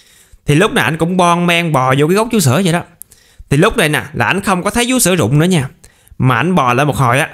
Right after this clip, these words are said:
khi mà gần tới gốc vú sữa á, thì ảnh thấy có một cái thằng bé, nó nhỏ xíu à, nó tầm chín mười tuổi vậy đó, nó ngồi ở dưới gốc vú sữa, mà nó đang ăn vú sữa, mà nó đang cười với ảnh vậy đó.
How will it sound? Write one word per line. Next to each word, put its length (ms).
khi 140
mà 120
gần 360
tới 180
gốc 180
vú 80
sữa 200
á, 140
thì 80
ảnh 160
thấy 160
có 120
một 200
cái 100
thằng 180
bé, 280
nó 80
nhỏ 180
xíu 280
à, 80
nó 80
tầm 300
chín 180
mười 100
tuổi 220
vậy 60
đó, 80
nó 120
ngồi 240
ở 60
dưới 160
gốc 180
vú 80
sữa, 320
mà 180
nó 100
đang 200
ăn 220
vú 100
sữa, 260
mà 140
nó 80
đang 160
cười 240
với 120
ảnh 120
vậy 80
đó. 80